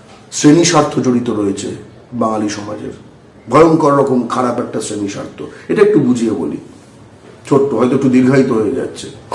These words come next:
আমি আর্থসামাজিকভাবে সবল একখানা পরিবারের বাবা, আমার একটা ছেলে আছে।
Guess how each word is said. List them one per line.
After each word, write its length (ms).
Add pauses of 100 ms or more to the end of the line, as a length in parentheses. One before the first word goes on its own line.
(1900)
আমি 260
আর্থসামাজিকভাবে 880
সবল 360
একখানা 460 (1080)
পরিবারের 600 (680)
বাবা, 360 (1400)
আমার 240
একটা 160
ছেলে 360
আছে। 200